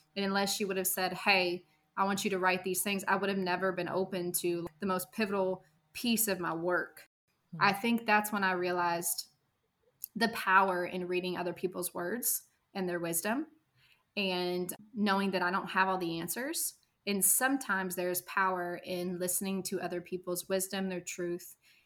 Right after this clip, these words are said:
Speaker 1: and their own journeys, because in that you have the ability to not only see things differently, but be able to aid in whatever you might be going through. So my book was definitely intended, first of all, for my own healing. And second of all, because I knew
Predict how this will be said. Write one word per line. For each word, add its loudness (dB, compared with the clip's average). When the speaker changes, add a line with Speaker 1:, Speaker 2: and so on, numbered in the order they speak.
Speaker 1:
and -4
their -2
own 0
journeys, -4
because -2
in -2
that 0
you -2
have -4
the 0
ability -2
to -4
not -2
only -2
see 0
things -4
differently, -8
but -4
be 0
able -4
to -2
aid 2
in 0
whatever -2
you -2
might -4
be -4
going -6
through. -12
So -2
my 6
book 0
was 0
definitely 0
intended, -2
first -2
of -4
all, 0
for -6
my -4
own -2
healing. -4
And 0
second 2
of -4
all, 4
because -2
I 0
knew 0